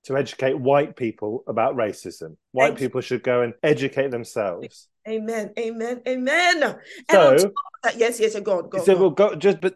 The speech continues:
Speaker 1: having said that,
Speaker 2: Yes.
Speaker 1: what do, what do the people who still do, okay, so you have people who, who, who enjoy being racist, who know they're racist, wanna be racist,
Speaker 2: Right.
Speaker 1: and that's, that's, that's a, that's a tricky, a tricky person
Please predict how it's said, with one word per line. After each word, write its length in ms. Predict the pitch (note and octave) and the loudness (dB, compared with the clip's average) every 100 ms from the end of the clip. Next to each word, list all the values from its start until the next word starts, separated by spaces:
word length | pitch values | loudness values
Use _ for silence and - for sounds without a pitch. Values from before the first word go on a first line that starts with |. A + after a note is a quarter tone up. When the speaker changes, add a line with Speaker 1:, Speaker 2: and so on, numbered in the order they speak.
| - | 0
Speaker 1:
having 320 | F3+ F#3 E3 | 2 2 -2
said 380 | - A3 A3+ A3+ | 2 4 4 2
that, 340 | D#3+ D3 - - | -6 -6 -6 -4
Speaker 2:
Yes. 160 | E3+ D3 | -2 2
Speaker 1:
what 160 | A3+ - | 0 2
do, 140 | G3+ - | -2 0
what 240 | F3 A3+ A3 | 2 2 4
do 100 | G3+ | 0
the 80 | |
people 320 | G3+ G3+ F#3+ F3 | 0 -2 0 -2
who 80 | |
still 340 | D#3+ - F#3 E3+ | -2 -2 0 0
do, 80 | D3 C#3 D#3+ | -2 -6 -6
okay, 220 | - G#2 | -8 -8
so 140 | - | -2
you 140 | C#3+ D3+ | 0 2
have 200 | D3+ - | 0 -2
people 280 | D3 B2 | -6 -2
who, 240 | A#2+ A#2 C3 | -2 0 -2
who, 160 | B2 C3+ | -4 -6
who 120 | C3 | -4
enjoy 440 | C#3 C#3 D#3 C#3+ A#2+ | -4 2 4 4 2
being 240 | G#2 F#2 | -2 -6
racist, 440 | F#2+ F2 - F2 - | -8 -10 -12 -12 -8
who 100 | B2+ | -2
know 280 | C#3 D3 | 2 2
they're 200 | B2+ B2 | 4 0
racist, 460 | A2+ G#2+ G#2 A#2 - | 0 -4 -6 -10 -2
wanna 260 | C3 C3 A2+ | 0 2 0
be 120 | G#2+ | -2
racist, 640 | G#2 G2+ - A2 G2 - _ _ _ | -4 -6 -6 -8 -8 -12 _ _ _
Speaker 2:
Right. 200 | E3+ D#3+ _ | -18 -18 _
Speaker 1:
and 140 | B2+ D3 | -4 0
that's, 340 | D#3 - - - - E3 | 0 -2 -14 -16 -12 -6
that's, 360 | D#3 D#3+ E3+ - - | 0 0 -2 -10 -6
that's 260 | D#3+ D3+ C3 | -4 -4 -6
a, 80 | A2+ | -8
that's 240 | D#3 - | -8 -8
a 40 | A#2+ | -14
tricky, 480 | - D3+ - C3 C#3 | -2 -2 0 -6 -6
a 100 | C3+ | -6
tricky 320 | D#3 - B2+ | -4 -4 -4
person 520 | C3+ B2 - A2 | -2 -2 -4 -10